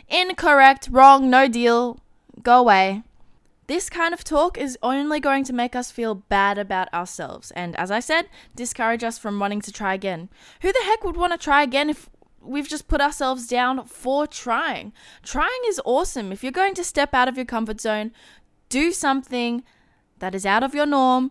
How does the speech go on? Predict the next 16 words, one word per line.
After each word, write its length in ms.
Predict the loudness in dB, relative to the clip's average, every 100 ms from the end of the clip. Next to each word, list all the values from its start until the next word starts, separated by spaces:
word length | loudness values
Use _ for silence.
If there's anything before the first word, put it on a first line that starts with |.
| -8 -6
and 160 | 2
bring 160 | 4 4
it 120 | 2
into 240 | 0 -2
your 160 | -2 0
norm 260 | 0 -2 -4
because 400 | -2 -4 -4 -14
you've 380 | -6 -4 -4 -10 _ _ _
tried. 680 | -4 0 2 2 2 2 -4 -12 _ _ _ _ _
It 140 | -4
is 80 | -4
so 240 | -2 -2
much 260 | -2 -4 -4
better 220 | -4 -2
to 180 | -6 -12
try, 640 | -12 -4 0 2 2 -2